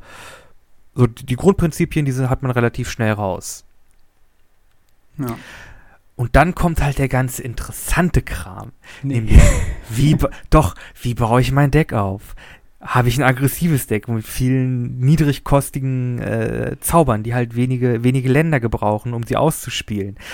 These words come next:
Speaker 1: Dann brauche ich halt nicht so viele Länder. Okay, wie viele Länder ge-, nehme ich generell mit rein?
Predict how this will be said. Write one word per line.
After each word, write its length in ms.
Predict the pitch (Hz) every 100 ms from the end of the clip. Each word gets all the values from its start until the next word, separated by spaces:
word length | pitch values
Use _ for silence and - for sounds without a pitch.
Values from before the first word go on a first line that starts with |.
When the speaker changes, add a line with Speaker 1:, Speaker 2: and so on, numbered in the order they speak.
| -
Speaker 1:
Dann 120 | 110
brauche 220 | 107 110 127
ich 40 |
halt 100 | 127
nicht 120 | 131
so 80 | 143
viele 240 | - 135
Länder. 380 | 135 165 117 95 - - - -
Okay, 300 | - - - - -
wie 120 | 123
viele 180 | 135 127
Länder 240 | 135 143
ge-, 160 | 131 131
nehme 120 | 131
ich 120 | -
generell 320 | 139 135 160
mit 180 | 135 -
rein? 160 | 101